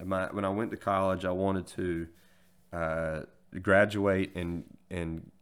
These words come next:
go to the Air Force, be commissioned. Um, I wanted,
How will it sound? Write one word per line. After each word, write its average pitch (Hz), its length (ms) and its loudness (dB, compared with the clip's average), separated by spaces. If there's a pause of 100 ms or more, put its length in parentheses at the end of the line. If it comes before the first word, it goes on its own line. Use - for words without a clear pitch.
(180)
go 95 220 -2
to 95 180 -8
the 85 380 -6
Air 95 160 -2
Force, 90 360 -10
be 87 160 -10
commissioned. 85 600 -10 (580)
Um, 78 420 -6
I 87 40 -12
wanted, 87 380 -6